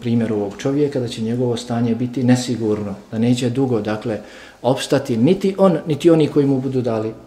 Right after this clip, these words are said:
prisegu, bej'u. Zatim, iz hadisa zaključujemo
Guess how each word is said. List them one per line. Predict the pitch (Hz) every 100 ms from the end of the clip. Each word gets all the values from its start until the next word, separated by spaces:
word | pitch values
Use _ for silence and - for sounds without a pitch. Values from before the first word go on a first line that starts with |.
| -
prisegu, | 110 104 98 95 - -
bej'u. | 110 107 104 - - - - - -
Zatim, | 127 113 135 135 127 98 - - - -
iz | 131
hadisa | - 120 135 147 135
zaključujemo | 131 127 139 139 135 107 98